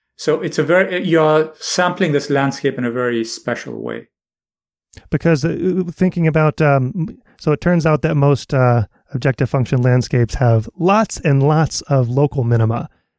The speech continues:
Speaker 2: that, uh, and so what you're saying is that you start,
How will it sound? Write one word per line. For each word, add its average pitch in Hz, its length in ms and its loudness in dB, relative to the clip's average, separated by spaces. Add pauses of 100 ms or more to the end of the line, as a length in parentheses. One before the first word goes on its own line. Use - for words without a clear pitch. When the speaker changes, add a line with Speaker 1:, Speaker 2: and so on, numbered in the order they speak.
(140)
Speaker 2:
that, 120 420 -2
uh, 131 200 0
and 131 140 2
so 139 120 0
what 139 100 2
you're 156 140 0
saying 143 260 0
is 131 100 2
that 127 200 0 (360)
you 139 120 -2
start, 165 320 -2